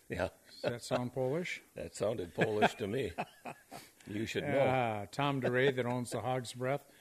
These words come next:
Speaker 2: We've had a few words about the Hog's Breath in, uh, Saint Paul here and there. And then who, uh, we have a, an old friend, Pappy,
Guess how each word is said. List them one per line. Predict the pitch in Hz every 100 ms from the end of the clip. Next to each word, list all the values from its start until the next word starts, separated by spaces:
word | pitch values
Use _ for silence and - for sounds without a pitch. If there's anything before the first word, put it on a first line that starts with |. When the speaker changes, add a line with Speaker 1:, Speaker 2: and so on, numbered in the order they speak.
| - -
Speaker 2:
We've | - 165
had | 175 143
a |
few | 117 151 135
words | 131 117
about | 117 117 -
the |
Hog's | 120 131 117
Breath | - 113 117 -
in, | 104
uh, | 101 98 101 - _ _
Saint | - 135 127
Paul | - 131 120 113 117 107
here | 131 117
and | 107 107
there. | 110 120 - _ - - _ - - _ -
And | 131
then | 143 139
who, | 156
uh, | 147 139
we | 127
have | 147 135
a, | 123 110
an | 117
old | 151 135
friend, | - 135 131
Pappy, | - 139 135 113 117